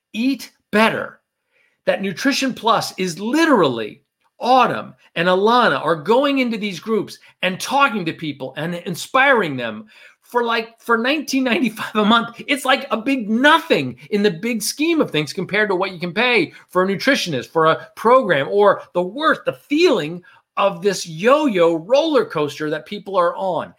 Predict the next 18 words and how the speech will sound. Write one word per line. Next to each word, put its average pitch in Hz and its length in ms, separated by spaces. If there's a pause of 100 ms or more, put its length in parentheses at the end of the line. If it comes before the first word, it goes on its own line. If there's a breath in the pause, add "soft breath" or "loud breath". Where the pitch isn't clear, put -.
(220 soft breath)
This 196 580 (540 soft breath)
is 170 260
what 165 420
you 220 460
provide. 156 640 (340 soft breath)
So 185 260
anybody 277 420
who's 220 200
giving 190 220
you 185 100
any 220 180
smack 202 600
about 151 240
this 147 160
M 190 160
L 220 200
M 165 180
thing, 113 440